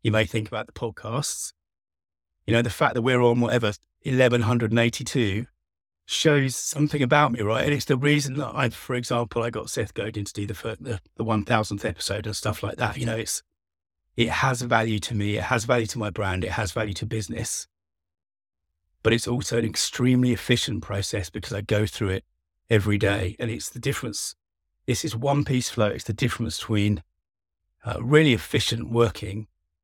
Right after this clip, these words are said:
and what I was talking about yesterday, where a whole lot of investment of time and money was just caught up. It was trapped. It wasn't making any, any value. It wasn't creating any benefit for the business.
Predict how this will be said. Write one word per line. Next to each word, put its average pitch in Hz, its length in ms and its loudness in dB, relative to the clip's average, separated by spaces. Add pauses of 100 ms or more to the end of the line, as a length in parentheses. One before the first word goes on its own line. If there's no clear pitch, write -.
(420)
and 107 380 2
what 117 140 6
I 110 60 6
was 110 120 0
talking 104 300 -2
about 95 160 -4
yesterday, 101 420 -2
where 98 320 2 (480)
a 113 80 -2
whole 135 480 2
lot 123 200 4
of 120 340 -4
investment 110 720 -2
of 110 100 -14
time 107 360 -2
and 107 120 4
money 104 420 2 (480)
was 107 160 0
just - 340 -6
caught 117 320 0
up. 131 240 -2
It - 80 -4
was - 200 -6
trapped. - 540 -2
It - 80 -6
wasn't 117 300 -6
making 113 420 -2
any, 104 320 2 (1080)
any 107 160 4
value. 104 380 2
It 101 60 0
wasn't 110 220 -4
creating 107 360 -2
any 101 100 0
benefit 98 520 -2
for - 120 -12
the 98 80 -4
business. - 560 -8